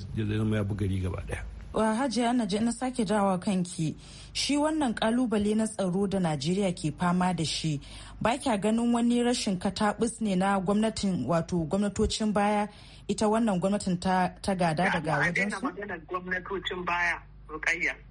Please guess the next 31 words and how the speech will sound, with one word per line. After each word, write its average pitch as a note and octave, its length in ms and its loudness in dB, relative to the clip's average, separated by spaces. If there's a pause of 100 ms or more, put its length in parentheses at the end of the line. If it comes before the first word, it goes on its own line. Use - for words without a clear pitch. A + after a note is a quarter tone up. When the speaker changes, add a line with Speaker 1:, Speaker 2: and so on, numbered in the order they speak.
(420)
Speaker 3:
Dan E4 280 -2
me C#4+ 100 2
isa A3+ 400 -4
kai G#3+ 320 -2
za A#3 160 0
ka A3 120 -6 (120)
karɓi F3+ 320 -6
mulkin G#3+ 360 -4
da D#3+ 80 -4
ka E3+ 200 -8
san G3 140 -6
kai G#3 140 0
ba E3+ 100 -10
za D#3 140 -4
ka C#3+ 180 -10
iya C3+ 160 -4
ba? A#2+ 100 -10 (840)
Shi - 360 0
da A#3+ 80 0
ya A3+ 260 0
zo A#3+ 100 -4
kullum D4 380 -2
sai C4+ 140 -6
a G#3+ 60 -2
dinga A3 220 -4
cewa F3 360 -2
gwamnatin F3+ 440 -4
baya. C#3+ 280 -2 (160)
To, B3 100 -4
shi D#4 220 0
wanda E4 360 -2